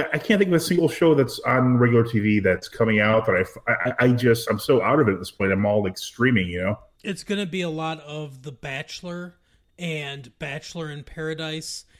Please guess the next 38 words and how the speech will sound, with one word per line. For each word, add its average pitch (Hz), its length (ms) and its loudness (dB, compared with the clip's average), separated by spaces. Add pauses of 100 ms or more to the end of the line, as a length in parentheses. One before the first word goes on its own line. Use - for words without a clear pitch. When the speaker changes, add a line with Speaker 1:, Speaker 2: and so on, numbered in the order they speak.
(280)
Speaker 2:
and, 131 800 -12
uh, 120 480 -14
The 139 100 -16
Bachelor 143 800 -14
Fucks - 680 -16
or 139 80 -16
whatever. - 480 -14
<laughs> - 60 -10
I 339 100 0 (100)
don't - 260 -10
know. 320 100 -2 (580)
Whatever 202 540 -4 (220)
variation 170 680 -6
on 156 80 -8
The 156 60 -10
Bachelor 147 460 -12
that 131 140 -16
they're 143 120 -12
gonna 139 160 -12
make. 143 240 -14
But, 160 240 -12
uh, 147 180 -8
I 160 80 -6
think 160 240 -8
Big 143 240 -10
Brother 147 320 -8
probably, 160 540 -12
too, 151 340 -14
is 156 160 -14
coming. 160 320 -12 (300)
A 170 40 -14
lot 196 160 -8
of 226 60 -10
those 165 220 -10
reality 143 460 -10
shows 131 520 -14 (400)
pr-, - 140 -20
en-, 160 180 -8